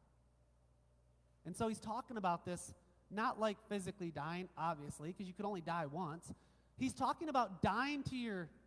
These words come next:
selfishness, dying to your selfish ways. And if you guys know, if you're here today and have breath in your lungs, that even though we're regenerated by our salvation in Jesus,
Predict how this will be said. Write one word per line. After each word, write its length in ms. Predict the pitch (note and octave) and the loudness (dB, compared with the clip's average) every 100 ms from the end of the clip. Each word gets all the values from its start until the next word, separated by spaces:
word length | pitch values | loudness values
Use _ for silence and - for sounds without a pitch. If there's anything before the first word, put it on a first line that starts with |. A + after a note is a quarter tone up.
| - | -14
selfishness, 1040 | - A3 B3 - G3+ - B2+ G#2 - - _ _ _ _ _ _ | 0 4 4 2 -4 -4 -10 -8 -10 -12 _ _ _ _ _ _
dying 360 | G#3+ A#3+ B3+ B3+ | 6 6 2 -2
to 100 | B3+ | -2
your 140 | G#3+ | -4
selfish 480 | - G#3 G#3+ G#3 G#3 | 4 6 6 -2 0
ways. 360 | G#3 G3 F#3+ - - - - _ F3+ | 2 2 -2 -10 -18 -20 -20 _ 0
And 280 | G3+ G#3 - - - - - F#3 | 2 0 -6 -18 -20 -20 -8 -6
if 100 | F3+ | -2
you 120 | B3 | 2
guys 360 | C4+ B3 A#3 G3 | 6 6 6 2
know, 500 | G3+ G#3 G#3+ G#3+ G#3 | 6 6 4 0 -4
if 140 | G3 G#3 | -8 -2
you're 120 | G#3+ | -2
here 240 | G3 G#3+ | 0 0
today 260 | G#3 G#3 G#3 | 0 0 2
and 100 | G3 | 2
have 180 | G3+ E3+ | 2 4
breath 220 | F#3 F#3 | 2 2
in 60 | G3+ | 0
your 120 | G3+ | 4
lungs, 380 | G3 G3+ A#3 - - - - - | 4 4 -2 -12 -20 -20 -8 -6
that 100 | G#3+ | -2
even 260 | B3 C4+ C#4 | -2 2 8
though 160 | C4 | 8
we're 240 | B3+ B3+ A#3 | 8 6 4
regenerated 760 | G#3+ E3+ F3+ G3 G#3+ A3+ B3+ A#3+ - - - _ | 2 0 0 2 0 0 -4 -10 -16 -20 -20 _
by 340 | G3 F#3 F3+ - | 6 6 4 0
our 140 | F3 F#3 | 0 2
salvation 540 | G#3 F3+ F3 F#3 F#3+ | 4 4 4 0 -2
in 100 | F3+ | -4
Jesus, 460 | E3+ E3+ G#3 A#3+ | -2 -4 -4 -6